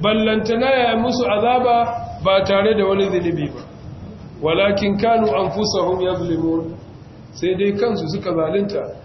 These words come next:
Birtikabi dhunubi, ta hanyar aikata wato zunubi. Wa huwa kufruhum wa dhalalihim. Su ne kafircin su da ainihin wato batan su. Ina ga anan zamu taƙaita ko? In Allah madaukaki ya kai mu gobe,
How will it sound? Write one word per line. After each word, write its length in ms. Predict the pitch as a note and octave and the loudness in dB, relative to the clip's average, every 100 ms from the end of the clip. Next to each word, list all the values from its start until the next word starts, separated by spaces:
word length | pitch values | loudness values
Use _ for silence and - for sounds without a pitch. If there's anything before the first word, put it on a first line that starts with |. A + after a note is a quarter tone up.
| - | -8
Birtikabi 680 | D#3+ E3+ E3+ D#3 G#3 G#3+ G3+ E3 | -4 -2 -4 0 2 2 0 0
dhunubi, 500 | F3+ G#3 A3+ A3+ A3 - - - | 2 2 2 2 -2 -4 -12 -2
ta 120 | F#3+ | 0
hanyar 360 | F#3+ A3+ A3 G3 F#3+ | 2 2 2 2 2
aikata 840 | G#3+ A3 G#3 G#3 G#3 G#3+ G#3 - - | 2 2 0 2 2 2 -2 -10 -6
wato 340 | D#3 F3+ F3+ F#3 E3+ | 2 2 2 4 6
zunubi. 440 | F#3 G3+ E3+ C3 - - - | 6 4 2 -4 -10 -18 -4
Wa 100 | E3 | 0
huwa 240 | F#3+ A3+ A3 G#3 - - - | 4 4 4 2 -2 -6 0
kufruhum 720 | A#3+ A#3+ A#3+ G#3+ A#3 B3 B3 | 0 2 2 4 4 2 2
wa 140 | G#3+ | 2
dhalalihim. 640 | F#3+ G3 F#3+ F#3 E3 D3+ - - - | 4 4 4 4 2 0 -4 -8 -12
Su 200 | - G#3 | -8 -2
ne 180 | A3 G3 | 2 2
kafircin 640 | - A3+ A#3 C4+ B3 B3 | 4 4 4 2 0 -2
su 420 | A#3 C4 D#4 D#4 - - - D3 | -2 -2 -2 -4 -8 -16 -14 -2
da 100 | F#3+ G3 | 0 4
ainihin 480 | A3+ A3+ A3+ A3+ A3+ | 4 4 2 2 2
wato 300 | G3+ F3+ F3 F3+ | 2 2 0 -2
batan 280 | F#3 F3 | -2 -2
su. 160 | C3+ - - - - - | -4 -8 -16 -20 -20 -12
Ina 180 | G3 F#3+ | -2 0
ga 160 | - F3 | 2 0
anan 200 | F3+ F3 | 0 0
zamu 220 | F3+ F3 | 0 0
taƙaita 500 | E3 E3+ D3+ D#3 D#3 | -2 -4 -4 -4 -4
ko? 80 | G#3+ A#3+ - - B2 - - | -4 -6 -10 -14 -16 -16 -12
In 100 | D#3+ F3 | -8 -4
Allah 260 | F#3 F3+ E3+ | -2 0 -2
madaukaki 540 | F3 E3 D3+ D3+ E3 | -2 -4 -6 -6 -2
ya 140 | E3+ E3 | -2 0
kai 140 | F#3+ | -2
mu 100 | F3+ | -2
gobe, 300 | D#3+ D#3 G3 | -2 -2 -2